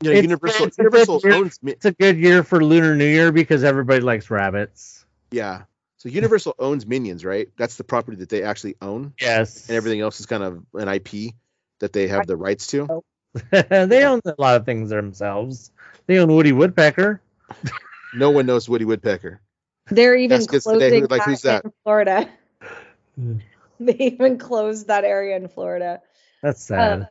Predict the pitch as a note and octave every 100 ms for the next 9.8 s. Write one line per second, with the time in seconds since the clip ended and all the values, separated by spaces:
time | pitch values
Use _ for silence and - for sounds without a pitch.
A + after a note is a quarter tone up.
0 | _ _ - B3+ C4+ C4+ C4+ C4 A#3 C4+
1 | C4+ A#3+ A#3+ G3+ G3 G#3+ G#3 G3+ F#3+ F#3+
2 | F3+ G3+ G3+ - F#3+ F#3 F3+ F#3 F3 -
3 | A#3+ G3+ - - - _ _ - F3 E3
4 | D#3+ D#3 E3 - F#3 F3 E3 D#3+ G3+ G#3
5 | A3 F#3+ F3 F3+ - - G3 F3+ - F3
6 | F3 E3+ F3 F3 F3 F3+ F3 _ _ _
7 | _ _ - F3 D#3 D#3 D#3+ F#3 B3 _
8 | _ _ A3+ A#3 A#3+ A#3+ A#3 B3 C4 -
9 | - G3 E3+ C#3 - - G2+ G#2